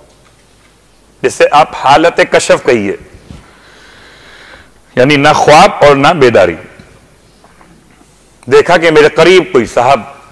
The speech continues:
घोड़ा सवार करीब पहुंचे और मुझसे कहते हैं कि "तुम खड़े होकर मातम क्यों नहीं करते हो?" ये पैदाइशी, पैदाइशी इसकी टांगे सूखी हुई हैं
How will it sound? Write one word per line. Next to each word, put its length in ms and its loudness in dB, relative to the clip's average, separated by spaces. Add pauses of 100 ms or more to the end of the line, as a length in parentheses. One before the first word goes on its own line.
(400)
घोड़ा 200 2
सवार 340 0
करीब 340 -2
पहुंचे 360 -4 (1200)
और 100 2
मुझसे 260 -2
कहते 200 0
हैं 120 -2
कि 120 2 (1040)
"तुम 220 -8 (400)
खड़े 260 -2
होकर 380 0
मातम 280 0
क्यों 120 -2
नहीं 140 0
करते 240 -2
हो?" 100 -8 (1700)
ये 80 0
पैदाइशी, 840 0 (1300)
पैदाइशी 560 2
इसकी 220 -4
टांगे 320 0
सूखी 320 -2
हुई 220 0
हैं 260 -14